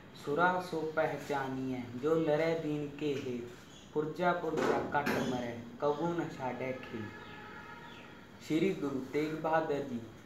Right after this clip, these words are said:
ਸਿੱਖਾਂ ਦੇ ਨੌਵੇਂ ਗੁਰੂ ਸਨ। ਆਪ ਦਾ ਜਨਮ ਮਾਤਾ ਨਾਨਕੀ ਜੀ ਦੀ ਕੁੱਖੋਂ ਇੱਕ ਅਪ੍ਰੈਲ ਉੱਨੀ ਸੌ ਇੱਕੀ ਈਸਵੀ ਨੂੰ ਅੰਮ੍ਰਿਤਸਰ ਵਿੱਚ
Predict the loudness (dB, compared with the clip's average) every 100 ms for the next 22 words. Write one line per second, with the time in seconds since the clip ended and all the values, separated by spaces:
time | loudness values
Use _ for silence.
0 | -18 -6 -4 -4 0 0 0 -2 -6 -12
1 | -16 -6 -2 0 2 0 0 -2 -6 -8
2 | -6 -6 -8 -16 -20 -16 2 6 6 6
3 | 4 4 2 -2 -4 -8 -6 2 4 4
4 | 0 2 0 -2 -2 -4 -4 -4 -4 -6
5 | -6 -6 -6 -8 -8 -8 -6 -4 -4 2
6 | 4 4 4 0 0 -4 -12 -16 -8 -4
7 | 0 2 4 4 4 2 -2 0 2 4
8 | 2 0 -2 -2 -2 -4 -12 -16 -4 -2
9 | 0 0 -2 0 2 2 -2 -4